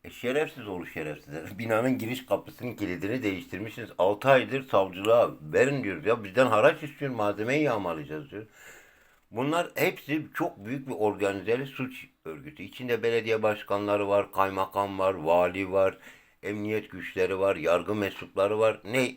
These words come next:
O zaman bizim ordu Suriye'de ne işi var? Buraya operasyon yapacaktı. İpin ucunu yakalayacaktı, pisliği temizleyip darbeyi durduracak.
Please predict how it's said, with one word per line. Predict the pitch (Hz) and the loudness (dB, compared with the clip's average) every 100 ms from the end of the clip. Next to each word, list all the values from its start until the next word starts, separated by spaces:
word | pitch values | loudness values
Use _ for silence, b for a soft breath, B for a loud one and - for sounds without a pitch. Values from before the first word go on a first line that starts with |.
| - | -6
O | 101 | -2
zaman | 127 156 135 | 0 0 -2
bizim | 107 139 156 - | -4 -4 -4 2
ordu | 117 127 143 | 2 2 -2
Suriye'de | 135 - 139 139 127 101 104 92 | -6 -4 -2 2 2 2 0 0
ne | 110 120 | -2 -4
işi | 87 - 67 | -6 -10 -10
var? | 57 53 - | -10 -12 -14
Buraya | 85 101 107 | -8 0 4
operasyon | 95 82 73 71 - 71 | 2 0 -4 -4 -6 -12
yapacaktı. | 64 - - 98 101 - - | -14 -14 -16 -18 -18 -20 -16
İpin | 117 - 95 80 | -14 -12 -10 -10
ucunu | 71 73 | -10 -10
yakalayacaktı, | 73 113 - 92 76 87 82 - - | -2 -2 -2 -4 -4 -8 -8 -12 -18
pisliği | 90 - 98 95 | -20 -18 -14 -14
temizleyip | 82 76 69 82 - - | -12 -14 -12 -14 -12 -8
darbeyi | 78 73 80 82 | -8 -8 -12 -12
durduracak. | 71 64 64 62 - | -14 -16 -16 -16 -16